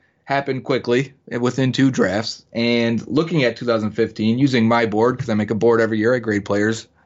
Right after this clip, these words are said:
uh, before the draft. I wanna take the best player available, and I should preface this before we go too far, La'el Collins was my number one player in, on the entire draft board.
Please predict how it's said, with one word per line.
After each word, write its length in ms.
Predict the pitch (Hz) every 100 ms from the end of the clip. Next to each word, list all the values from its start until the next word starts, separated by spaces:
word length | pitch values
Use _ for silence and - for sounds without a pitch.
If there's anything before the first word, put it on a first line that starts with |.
| _ -
uh, 220 | 92 92
before 320 | 104 101 110
the 100 | 127
draft. 460 | 120 101 113 - - _ - - - - _ _ _ _ _ -
I 380 | 104 143 143 131 - _
wanna 340 | 123 147 214 220
take 220 | 220 202
the 60 | 165
best 240 | 165 160
player 240 | 156 147
available, 340 | 127 120 117 120
and 100 | 127
I 60 |
should 200 | 127 127
preface 400 | 143 131 131 120
this 160 | 131 117
before 260 | 147 135 120
we 100 | 117
go 160 | 117
too 220 | - 196
far, 440 | 160 113 101 104 - 107
La'el 340 | 131 165 147
Collins 440 | - 160 151 139 123
was 160 | 123
my 120 | 123 120
number 340 | 135 139 139
one 320 | 123 127 123
player 560 | 113 127 120 113 113 - -
in, 240 | 120 120
on 140 | 120 120
the 100 | 113
entire 280 | 110 117 104
draft 320 | 117 110 -
board. 200 | -